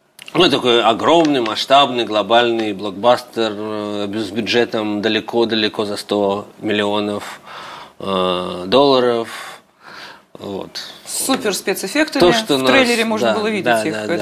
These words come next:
Speaker 1: да.
Speaker 2: там
Speaker 1: В общем, э, первая такая,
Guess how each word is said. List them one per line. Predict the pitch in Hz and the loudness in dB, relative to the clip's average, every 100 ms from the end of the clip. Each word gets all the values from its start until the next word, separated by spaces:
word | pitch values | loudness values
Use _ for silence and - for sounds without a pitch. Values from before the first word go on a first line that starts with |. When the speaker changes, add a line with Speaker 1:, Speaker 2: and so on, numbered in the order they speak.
| 180 | -2
Speaker 1:
да. | |
Speaker 2:
там | 170 170 - - - | -2 -4 -6 -10 -2
Speaker 1:
В | 135 | 2
общем, | 185 - - 190 185 175 175 | 2 4 4 6 8 8 8
э, | 165 160 151 147 139 120 107 98 85 67 - _ _ _ _ _ _ - - | 6 4 4 2 0 -2 -4 -6 -10 -16 -20 _ _ _ _ _ _ -20 -2
первая | 165 165 151 131 113 | 4 4 6 4 2
такая, | - 117 139 123 117 110 101 | 2 0 4 6 6 4 -2